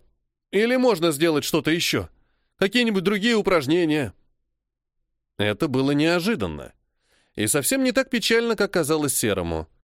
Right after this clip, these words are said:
Теперь нужно просто это до него донести.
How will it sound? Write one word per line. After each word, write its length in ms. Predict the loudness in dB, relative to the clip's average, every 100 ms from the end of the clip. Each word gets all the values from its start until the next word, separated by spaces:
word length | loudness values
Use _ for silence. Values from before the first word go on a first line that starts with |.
| _ _ _ -4
Теперь 520 | -2 0 0 0 -4
нужно 380 | -2 0 0 -2
просто 360 | 0 -2 0
это 180 | -2 0
до 100 | -2
него 220 | 0 -2
донести. 500 | -2 -2 -2 -4 -6